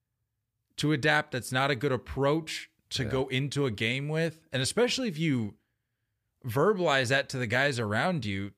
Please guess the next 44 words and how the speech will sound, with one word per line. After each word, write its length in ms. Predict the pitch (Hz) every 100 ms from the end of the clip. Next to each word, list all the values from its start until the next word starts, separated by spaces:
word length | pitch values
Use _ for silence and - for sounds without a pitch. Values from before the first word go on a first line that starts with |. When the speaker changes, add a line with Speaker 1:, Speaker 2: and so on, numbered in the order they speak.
| _ _ _
Speaker 1:
that 160 | 147 147
doesn't 340 | 208 196 208
really 320 | 160 175 170 135
give 320 | 120 170 143
them 220 | 160 135
much 320 | 131 151 156
of 100 | 143
a 100 | 123
boost 500 | 98 107 147 165 -
in 240 | - 120 101
that 340 | 123 131 -
moment 480 | 117 117 165 123 120
right 300 | 107 127 110
then 160 | 127 123
and 160 | 104
there. 200 | 117 151
You're 80 | 113
going, 260 | 120 110 110
"Okay, 360 | 123 - 98 101
well, 120 | 117
you're 200 | 139 165
kinda, 500 | - 175 170 147 131 143
you're, 360 | 139 202 196 202
you're 460 | 143 185 247 233 175 _ -
kinda 280 | - 208 180
disengaged 720 | 185 185 147 120 139 127 104
from 180 | 123 117
what's 180 | 123 -
going 220 | 123 120
on 160 | 110
right 160 | 110 104
now. 160 | 104 104
You're 400 | 104 151 208 196
looking 340 | 175 165 156
at 100 | 139
ahead, 340 | 117 127 127 139
you're 160 | 175
Speaker 2:
Yeah. 60 | 202
Speaker 1:
looking 180 | - 147
ahead 200 | 135 143
at 80 | 123
a 40 |
game 280 | 107 123 120
that 160 | 110